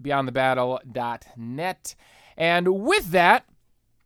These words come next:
we're gonna head over to my interview w-, next with Doctor Todd Wilson. Uh, Todd is the co-founder and president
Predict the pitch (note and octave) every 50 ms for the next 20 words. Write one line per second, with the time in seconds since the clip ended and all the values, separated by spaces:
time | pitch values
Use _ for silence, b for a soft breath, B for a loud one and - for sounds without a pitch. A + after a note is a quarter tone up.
0 | _ - - F3+ F#3+ F#3 G3 F#3+ F3 D3 F#3 F#3+ F3 D#3+ F#3 F#3 E3+ D#3 F3+ F#3
1 | F3 D3+ - - F3+ F3 E3 E3 E3 E3+ E3 D3+ D3+ D3 D3+ F3 F3+ F3 D3+ D#3+
2 | D#3+ D#3+ D#3+ D#3+ D#3+ E3 D#3+ - C#3+ C#3 C#3+ C#3+ - - D#3 F3+ A3+ C4+ - -
3 | - C#3+ D3+ D3 B2 A#2+ A2+ D#3+ D#3+ E3+ E3+ - - - D3+ C#3+ C#3 - - -
4 | D#3+ D#3+ D#3 D3+ D3 D3 D3 D3 C#3+ C#3 A#2 C3 A#2+ A#2+ C#3+ D#3+ F3 D#3+ - -
5 | G#3 A3 B3+ D#4+ D#4+ b b b b b b b - D3+ D3+ C#3+ - - - F3+
6 | F#3 F#3+ G3 F#3 E3 C3 D3 C#3 - - - B3+ D#4+ F4 - - G#3 E3+ D#3+ D#3
7 | D3+ D3+ D3 C#3+ C#3 C#3 C3+ B2 - - E3 E3 D3+ C3+ C#3+ D3 D3+ D3+ D#3 D3+